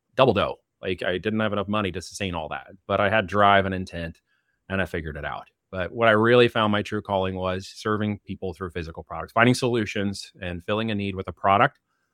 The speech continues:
serving those people with those products, and have found basically a, a, a niche, I guess, if you will, and serving people through the Amazon marketplace. And I've done that for the last decade, and I've been able to bring quite a lo-, quite a lot of people along with me for the ride,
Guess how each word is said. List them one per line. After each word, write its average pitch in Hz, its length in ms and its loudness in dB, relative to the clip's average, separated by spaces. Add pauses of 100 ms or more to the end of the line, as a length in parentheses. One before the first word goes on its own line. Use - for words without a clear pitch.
(180)
serving 117 380 6
those 110 220 2
people 107 340 -2
with 95 100 -2
those 95 200 -4
products, 92 680 -2
and 87 200 -8
have 90 180 -8
found 87 380 -6
basically 87 420 -6
a, 87 100 -6 (120)
a, 90 160 -12 (100)
a 92 60 -10
niche, 110 380 -4
I 120 80 4
guess, 190 280 0
if 147 100 0
you 175 80 6
will, 175 220 8
and 139 100 0 (300)
serving 127 300 4
people 107 240 0
through 104 200 -4
the 101 160 -2
Amazon 92 420 -4
marketplace. 87 840 -8
And 90 80 -8
I've 87 80 -8
done 98 180 0
that 95 200 2
for 92 100 -6
the 87 60 -6
last 85 320 -2
decade, 76 480 -10
and 87 180 -10
I've 85 160 -8
been 87 140 -14
able 87 160 -12
to - 120 -20
bring 90 220 0
quite 98 160 6
a 104 60 8
lo-, 107 300 4
quite 127 120 6
a 151 60 10
lot 143 100 10
of 131 80 2
people 120 260 8
along 110 300 8
with 95 160 0
me 92 120 -2
for 90 120 -8
the 90 100 -2
ride, 73 360 -6